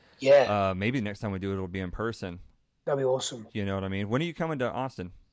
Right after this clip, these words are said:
Speaker 1: So we're not completely sure. We've, so we've purchased the home. It, it's a bit of a, a story, a great
Speaker 2: Sure.
Speaker 1: story, and very blessed. But I'm, I'm feeling March,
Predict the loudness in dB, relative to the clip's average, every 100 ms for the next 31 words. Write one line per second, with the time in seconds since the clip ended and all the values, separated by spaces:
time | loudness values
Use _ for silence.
0 | _ _ -20 -20 -4 6 8 10 10 10
1 | 8 6 2 4 8 8 8 0 0 4
2 | 8 8 6 2 0 0 0 2 6 6
3 | 6 2 4 4 2 2 2 0 -2 4
4 | 6 8 6 6 4 0 -4 -2 -2 4
5 | 8 8 6 6 6 6 2 4 2 0
6 | 0 2 4 6 4 4 4 4 4 -10
7 | -20 -20 -10 4 8 8 8 6 6 4
8 | 6 8 10 8 6 2 -4 _ -2 4
9 | 6 4 2